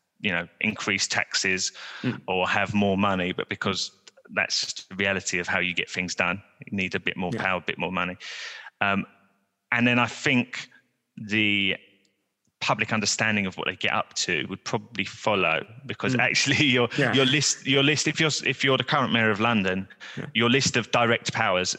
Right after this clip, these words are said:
Speaker 1: you've got quite a lot of power over transport, although at the moment
Speaker 2: Mm-hmm.
Speaker 1: that's all been taken away 'cause transport is bankrupt 'cause of
Speaker 2: Yeah. <laughs>
Speaker 1: coronavirus.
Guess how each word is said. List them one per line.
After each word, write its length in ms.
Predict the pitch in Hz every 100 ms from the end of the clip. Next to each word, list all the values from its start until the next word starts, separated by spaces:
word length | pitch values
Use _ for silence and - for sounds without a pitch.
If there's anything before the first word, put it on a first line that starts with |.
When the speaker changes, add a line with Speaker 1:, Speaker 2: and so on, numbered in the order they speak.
| - - - - _ _
Speaker 1:
you've 140 | 107 -
got 160 | -
quite 200 | - 143 123
a 20 |
lot 80 | -
of 80 |
power 240 | - 107 107
over 140 | 104
transport, 480 | 101 110 107 - 120
although 180 | 95 104
at 60 | 98
the 60 |
moment 200 | 101 104
Speaker 2:
Mm-hmm. 60 | -
Speaker 1:
that's 160 | - -
all 60 |
been 140 | 92 95
taken 320 | - 95 95
away 240 | 95 98
'cause 160 | 117 -
transport 380 | - 90 - -
is 60 | -
bankrupt 500 | 98 95 - - -
'cause 180 | 98 95
of 200 | 92 - - -
Speaker 2:
Yeah. 120 | 107
<laughs> 600 | - 131 143 - - -
Speaker 1:
coronavirus. 680 | - 95 95 98 113 - -